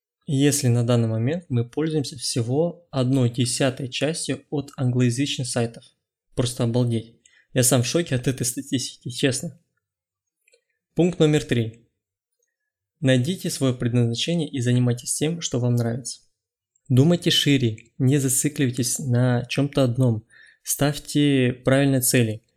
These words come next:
То есть у вас есть мечта и цель, которую вы хотите достигнуть. Вам, например, предлагают работу в банке, в госучреждении.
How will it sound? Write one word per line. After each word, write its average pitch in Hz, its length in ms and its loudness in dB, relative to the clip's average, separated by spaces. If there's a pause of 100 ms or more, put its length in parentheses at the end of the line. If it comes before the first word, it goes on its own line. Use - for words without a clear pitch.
(240)
То 127 100 2
есть - 360 0 (760)
у 127 240 4
вас 165 300 2
есть 135 440 2
мечта 123 600 -2 (520)
и 123 280 6
цель, 143 340 2
которую 127 460 0
вы 117 140 -6
хотите - 340 -4
достигнуть. 123 640 -4 (500)
Вам, 139 300 2
например, 131 420 2
предлагают 131 560 0
работу 123 420 -4
в 113 80 -8
банке, 117 420 -2 (220)
в 123 80 -16
госучреждении. 127 1040 2